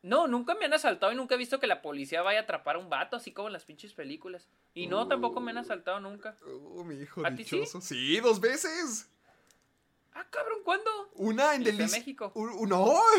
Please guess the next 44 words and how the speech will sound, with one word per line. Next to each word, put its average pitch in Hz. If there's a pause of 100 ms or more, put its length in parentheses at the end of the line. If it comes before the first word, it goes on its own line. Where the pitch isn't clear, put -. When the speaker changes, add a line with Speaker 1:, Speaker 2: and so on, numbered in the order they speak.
(140)
Speaker 2:
<laughs> 247
en 214
todos 294
los 277
lugares 233
menos 262
en 262
Ciudad 226
de 254
México. 302
Las 220
dos 285
fueron 349
en 302
Delicias. 254 (220)
Una 247
fue 269
por, 285
a 196
una 247
cuadra 240
Speaker 1:
¿En -
Speaker 2:
de -
mi 349 (100)
Speaker 1:
Delicias? 330
Speaker 2:
casa. 403 (300)
Sí, 285 (400)
una 254
fue 277 (120)
a 220
una 254
cuadra 240
de 240
mi 185
casa 320
Speaker 1:
Ah, - (120)
Speaker 2:
y 185
la 175
segunda 175
Speaker 1:
en 208
Speaker 2:
fue 330
Speaker 1:
Delicias 349
ni 349
asaltan. 330